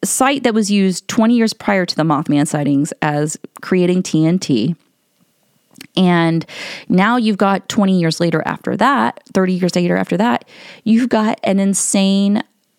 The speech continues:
pollution problem in the area. And so in nineteen eighty-one,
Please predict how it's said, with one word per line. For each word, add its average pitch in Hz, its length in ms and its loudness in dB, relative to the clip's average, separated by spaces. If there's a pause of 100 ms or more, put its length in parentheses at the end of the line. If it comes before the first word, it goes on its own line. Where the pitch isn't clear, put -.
(120)
pollution 208 600 0
problem - 520 -2 (100)
in 165 100 2
the 160 180 0
area. 151 440 -4 (600)
And 196 180 2
so 208 440 2
in 208 180 0
nineteen 262 340 0
eighty-one, 190 640 2